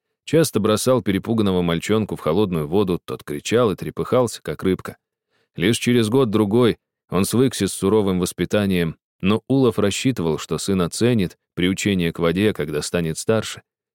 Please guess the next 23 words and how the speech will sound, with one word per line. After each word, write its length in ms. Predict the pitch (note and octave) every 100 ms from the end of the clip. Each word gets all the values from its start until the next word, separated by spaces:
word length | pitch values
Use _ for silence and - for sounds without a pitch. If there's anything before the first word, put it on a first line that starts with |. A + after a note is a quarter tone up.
| _ _ _ _ _ -
Увы, 320 | E2+ F2+ A#2
этого 280 | A#2 G#2+ G2+
не 160 | F2+
произошло. 640 | F2 F2 D#2+ D2 - - - _ _ _ _ _ _ _ _ _ -
В 120 | F2
молодости 640 | B2+ E3 D3+ D3 - C3+
Улов 340 | C3+ D3 B2+ -
всегда 360 | - A#2+ A#2 B2
думал, 340 | A#2+ C3 A2+
что 200 | - G#2
уйдет 300 | G2+ G2 A#2+
с 60 | -
поста 340 | G2+ - A#2+
директора 520 | G2+ F#2+ G#2+ - F2+ E2+
сага 480 | - A#2+ G2 F2 - _
и 100 | E2+
председателя 680 | F2+ G2 G#2 A2+ A#2 G2+ F#2+
правления 480 | F#2+ F#2+ G#2+ F#2+ F2+
фонда 340 | A#2+ A#2 F#2+
в 80 | E2+
обычном 540 | F2 A2 A#2+ G#2 F#2+
пенсионном 540 | F#2 F2+ A2+ A#2 G2 F#2+
возрасте. 540 | A#2 F#2+ D#2+ -